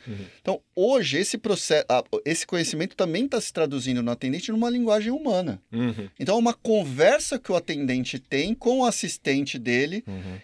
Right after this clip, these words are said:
Speaker 2: que ele descreve, o, o assistente monitorando, pode até monitorar em tempo real, a situação apresentada por voz ou por e-mail, ele conversa com o atendente sugerindo caminhos ou abordagem de
Speaker 1: O
Speaker 2: resolução do
Speaker 1: chatbot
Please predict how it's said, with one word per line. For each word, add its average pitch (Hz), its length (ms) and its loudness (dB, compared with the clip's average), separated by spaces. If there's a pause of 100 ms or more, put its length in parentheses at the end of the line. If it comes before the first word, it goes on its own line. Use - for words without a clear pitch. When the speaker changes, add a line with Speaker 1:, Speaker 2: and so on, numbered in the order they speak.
(120)
Speaker 2:
que 247 300 0
ele 196 240 4
descreve, 175 560 0
o, 151 180 -2
o 143 60 8
assistente 156 480 0
monitorando, 160 560 2
pode 123 160 0
até 147 120 -2
monitorar 143 440 0
em 123 40 0
tempo 123 300 -2
real, 120 380 4
a 110 40 0
situação - 380 -2
apresentada 117 540 -2
por 107 160 -6
voz 117 420 2
ou 117 100 -2
por 127 160 -6
e-mail, 117 480 -2 (480)
ele 175 140 -2
conversa 208 720 2
com - 140 -2
o 160 40 2
atendente 143 500 -2
sugerindo 202 800 0
caminhos 165 480 0
ou 175 80 4
abordagem 127 460 4
de 113 40 0
Speaker 1:
O 107 40 0
Speaker 2:
resolução 107 360 0
do 104 40 2
Speaker 1:
chatbot 107 220 2